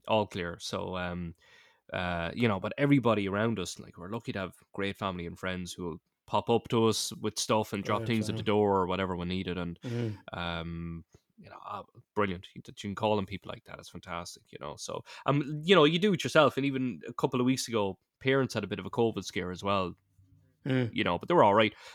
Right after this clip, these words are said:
Speaker 1: But still, you found yourself dropping up stuff to them as well, or, you know, anybody that needed it, you're dropping stuff at the door or whatever,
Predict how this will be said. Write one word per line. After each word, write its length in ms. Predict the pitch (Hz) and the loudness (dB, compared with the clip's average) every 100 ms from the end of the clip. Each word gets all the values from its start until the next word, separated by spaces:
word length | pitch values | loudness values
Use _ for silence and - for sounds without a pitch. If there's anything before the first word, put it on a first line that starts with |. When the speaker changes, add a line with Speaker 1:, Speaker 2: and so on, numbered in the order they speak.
| - | -4
Speaker 1:
But 100 | 120 | 6
still, 300 | 170 151 - _ _ _ | 10 10 8 _ _ _
you 80 | 127 | 2
found 180 | 160 143 | 4 6
yourself 240 | 117 131 | 6 4
dropping 320 | - 120 - | 6 4 4
up 80 | 113 | 0
stuff 220 | - 120 | 2 2
to 60 | - | 2
them 260 | 113 123 120 | 2 2 0
as 140 | 101 | 0
well, 320 | 113 113 117 | 2 2 2
or, 180 | 101 92 - - - - | 2 0 -4 -20 -14 -8
you 80 | |
know, 200 | 98 98 | -2 0
anybody 400 | 90 117 107 101 | 2 2 2 0
that 200 | 92 87 | -2 -2
needed 300 | 107 104 98 | -2 -2 0
it, 160 | 95 90 - - | -2 -4 -8 -16
you're 140 | 85 | -6
dropping 240 | 101 - | -6 -4
stuff 200 | 101 104 - | -2 -4 -4
at 60 | |
the 60 | 92 | -6
door 420 | 92 95 95 90 | -2 0 0 -2
or 60 | 85 | -4
whatever, 460 | 90 90 87 85 | -4 -4 -4 -6